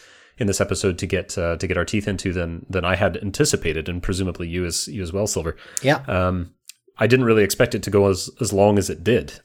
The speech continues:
Speaker 1: um, but I
Speaker 2: <laughs>
Speaker 1: definitely feel that we haven't wasted too much time. So, and with that, I think we're just gonna tie it up for this episode. So if you're listening and you're still with us,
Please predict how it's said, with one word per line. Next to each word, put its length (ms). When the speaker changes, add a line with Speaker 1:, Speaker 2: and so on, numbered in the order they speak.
Speaker 1:
um, 300
but 160
I 120
Speaker 2:
<laughs> 20
Speaker 1:
definitely 400
feel 200
that 100
we 80
haven't 260
wasted 340
too 140
much 180
time. 280
So, 340
and 260
with 220
that, 240
I 60
think 220
we're 60
just 180
gonna 140
tie 200
it 60
up 100
for 60
this 180
episode. 440
So 280
if 180
you're 120
listening 380
and 80
you're 80
still 220
with 140
us, 260